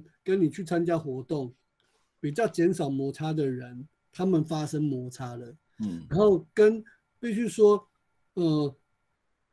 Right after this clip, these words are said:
Speaker 1: 生病的人，有些人是不适应疫情期间的生活的。
Speaker 2: 嗯。
Speaker 1: 因为其实甚至连我们都在适应啊。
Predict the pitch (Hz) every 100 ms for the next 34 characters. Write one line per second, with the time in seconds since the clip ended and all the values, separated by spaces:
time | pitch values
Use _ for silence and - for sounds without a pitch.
0 | _ _ _ _ _ _ _ _ _ -
1 | 240 240 277 214 170 143 139 135 131 -
2 | 196 180 139 202 160 147 143 220 196 175
3 | 170 180 202 156 139 127 139 131 151 147
4 | 135 - 143 147 123 120 - - _ _
5 | _ _ 214 131 85 247 247 - 233 202
6 | 156 233 185 220 185 170 160 240 190 135
7 | 127 147 151 139 - 143 143 131 120 131